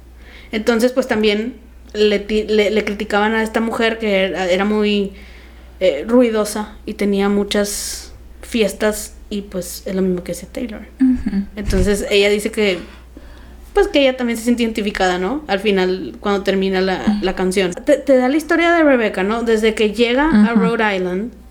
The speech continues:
Speaker 1: conoce a... por eso es The,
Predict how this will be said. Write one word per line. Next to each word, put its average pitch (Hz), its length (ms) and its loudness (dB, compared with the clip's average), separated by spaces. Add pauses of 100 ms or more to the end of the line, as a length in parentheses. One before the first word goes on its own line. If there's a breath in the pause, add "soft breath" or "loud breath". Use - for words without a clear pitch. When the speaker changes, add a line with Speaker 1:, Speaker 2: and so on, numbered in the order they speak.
Speaker 1:
conoce 254 720 0 (200)
a... 196 500 0 (800)
por 233 160 4
eso 240 140 4
es 240 80 0
The, 254 120 4